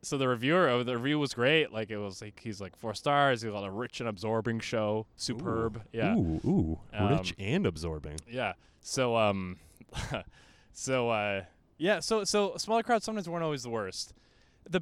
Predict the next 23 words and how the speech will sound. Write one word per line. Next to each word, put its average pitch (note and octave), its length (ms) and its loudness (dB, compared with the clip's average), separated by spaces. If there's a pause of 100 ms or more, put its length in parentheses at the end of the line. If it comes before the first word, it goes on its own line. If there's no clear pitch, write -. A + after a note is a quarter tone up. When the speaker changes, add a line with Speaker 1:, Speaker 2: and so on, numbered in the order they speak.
Speaker 1:
the F3+ 120 2
big, A3 260 2
like, G3 160 -2
thirty-person F3+ 460 0
crowd, D#3+ 280 6
like, C3 120 -2
the B2+ 60 -8
biggest D#3 280 -2
crowd, C3 160 -2
that C#3+ 160 2
was, C#3+ 260 -4
they, E3 180 -2
they E3+ 140 -4
were F#3+ 120 -2
good. D#3+ 220 -4 (240)
But E3 100 -6
sometimes A#3+ 380 -6
a F3+ 40 -10
middle-sized E3 600 -4
crowd D3+ 260 -2
was C3+ 200 -8
actually B2+ 420 -8
n-, G#2 160 -12